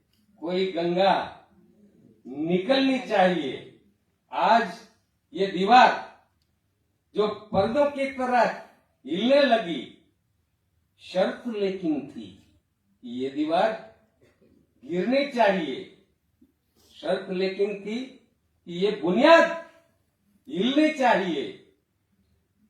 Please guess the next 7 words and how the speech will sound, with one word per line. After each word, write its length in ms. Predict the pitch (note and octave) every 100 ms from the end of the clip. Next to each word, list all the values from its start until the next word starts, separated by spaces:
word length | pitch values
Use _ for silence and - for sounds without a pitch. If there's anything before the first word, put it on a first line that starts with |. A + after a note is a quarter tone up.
| _ _ _ _ _ _ C#3
हर 180 | A3+ A#3+
सड़क 460 | A3 G#3 G3 - D#3
पर, 120 | C#3+ - - _ _ _ _ _ -
हर 200 | E3 B3 - - B2+
गली 280 | E3 C4+ C#4
में, 480 | G#3+ - - - _ _ _ _ _ _ _ _ _ _ _ _ _ _
हर 180 | - A#3+